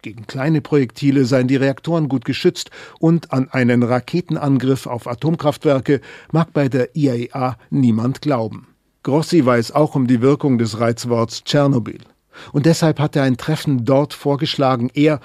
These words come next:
und Atomsicherheitsexperten aus Russland und der Ukraine. Dazu wird's aber wohl nicht kommen, nicht an diesem symbolischen Ort, an dem es gerade wieder brennt. Die Cäsiumkonzentration in der Luft sei leicht erhöht, heißt es.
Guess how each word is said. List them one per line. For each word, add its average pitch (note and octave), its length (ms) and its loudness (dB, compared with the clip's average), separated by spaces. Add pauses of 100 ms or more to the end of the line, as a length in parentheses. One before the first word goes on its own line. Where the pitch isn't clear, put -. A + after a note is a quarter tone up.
(140)
und C3+ 240 -2
Atomsicherheitsexperten C3+ 1300 -2
aus G#2 240 -8
Russland B2+ 460 0 (120)
und - 340 -2
der B2 140 -8
Ukraine. B2 560 -4 (640)
Dazu C3 380 -2
wird's B2 280 0
aber A#2+ 180 0
wohl A#2+ 140 0
nicht B2+ 180 -2
kommen, D3+ 300 0 (240)
nicht - 280 -2
an B2 160 4
diesem A#2 360 0
symbolischen B2+ 640 -2
Ort, A2+ 440 -8 (360)
an C#3+ 120 -2
dem D3+ 220 4
es C3+ 200 -2
gerade B2 440 0
wieder B2+ 180 0
brennt. D3 400 -4 (300)
Die B2 140 -10
Cäsiumkonzentration C3+ 1300 -2
in B2+ 80 0
der C3 80 2
Luft D3 280 -2
sei C3+ 220 2
leicht A#2 400 -4
erhöht, D3 320 -2
heißt - 280 -16
es. - 240 -18